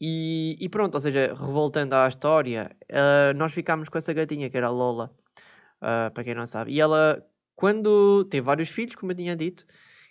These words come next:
e depois houve um ano, né, em dois mil e quinze ou dois mil e dezasseis, em que ela teve, então, os tais filhos. Ah, nós, eh, desviámos e mandámos os, o-,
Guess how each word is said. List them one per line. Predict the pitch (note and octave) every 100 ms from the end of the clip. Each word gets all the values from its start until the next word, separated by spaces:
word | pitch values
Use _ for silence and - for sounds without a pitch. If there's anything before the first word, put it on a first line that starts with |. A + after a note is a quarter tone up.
| _
e | C#3
depois | D3+ C#3+ D3 C3+
houve | C#3+ C#3
um | C#3+ D3
ano, | D3+ D#3+
né, | C#3+ D3+
em | B2+
dois | B2 A#2+
mil | B2 A#2+
e | A#2
quinze | - C#3+
ou | A#2+
dois | A#2+ A#2+
mil | B2
e | B2
dezasseis, | B2+ B2 C#3+ C#3
em | C#3
que | D3
ela | C#3
teve, | C#3+ C#3 C#3
então, | C3 C#3+
os | C#3
tais | C#3 C3+ C3+
filhos. | B2 G#2+ A2 - _ _ - - _ _
Ah, | - C#3+ D3
nós, | D3+ D#3+ D3+ C#3
eh, | D#3+ D#3+ C#3+
desviámos | C3 C#3 D#3+ D#3+ D3 C3 A#2+
e | B2+ A#2+
mandámos | C3 C3 C3 B2+ B2
os, | A#2+ B2
o-, | A#2+ A#2 A2+ A2